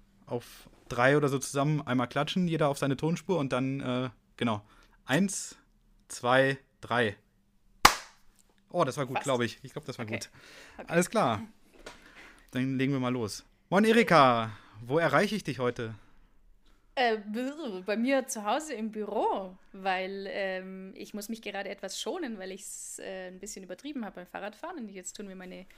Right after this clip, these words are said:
Speaker 2: Achillessehnen weh und deswegen bin ich jetzt mal einfach zu Hause, obwohl die Sonne scheint.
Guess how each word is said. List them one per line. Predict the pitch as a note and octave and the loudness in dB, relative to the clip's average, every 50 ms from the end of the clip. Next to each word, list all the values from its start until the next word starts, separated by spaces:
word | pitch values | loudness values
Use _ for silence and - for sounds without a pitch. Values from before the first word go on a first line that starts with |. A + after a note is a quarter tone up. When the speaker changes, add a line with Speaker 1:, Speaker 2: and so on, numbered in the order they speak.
| - _ - | -16 _ -12
Speaker 2:
Achillessehnen | - - - C4+ D4+ E4+ C#4 - - - F3+ F3+ F3+ F#3 F#3 | -12 -8 -8 -6 -4 -4 -4 -6 -6 -6 -8 -8 -8 -12 -12
weh | F3+ F#3 G#3 A#3+ C4 - | -10 -10 -10 -12 -12 -12
und | A3+ G3+ F#3+ | -14 -14 -14
deswegen | F#3 F#3 - - F3+ F3+ G3 F#3+ G3 - - - - - - _ _ _ _ - | -14 -14 -14 -12 -14 -12 -14 -16 -16 -18 -20 -20 -20 -20 -20 _ _ _ _ -12
bin | E4+ G#4+ | -10 -10
ich | F#4 - | -8 -10
jetzt | B3+ - | -10 -10
mal | A#3 G3+ F3 | -8 -10 -8
einfach | - F#3 - A3+ | -8 -8 -10 -10
zu | - - C4+ - | -10 -10 -8 -6
Hause, | F#3 F3+ F#3 F#3 - F#3+ | -6 -6 -6 -6 -8 -10
obwohl | - G3 - F#3+ G3 | -10 -8 -8 -8 -10
die | G#3 | -10
Sonne | G#3+ - - E3+ E3+ - | -12 -12 -12 -12 -12 -12
scheint. | - - A#2 | -12 -10 -10